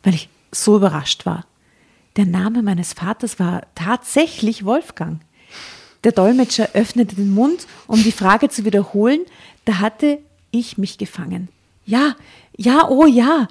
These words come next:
mein Vater heißt Wolfgang.“ „Heißt deine Mutter Anna?“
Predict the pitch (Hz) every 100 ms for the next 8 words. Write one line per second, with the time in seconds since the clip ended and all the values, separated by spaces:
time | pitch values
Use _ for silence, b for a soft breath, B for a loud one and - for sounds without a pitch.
0 | B B B 233 220 226 269 285 226 262
1 | 311 - 202 185 202 190 196 _ _ _
2 | _ _ _ _ _ - 190 220 214 -
3 | - _ - 190 196 196 202 - 190 -
4 | 214 247 214 175 180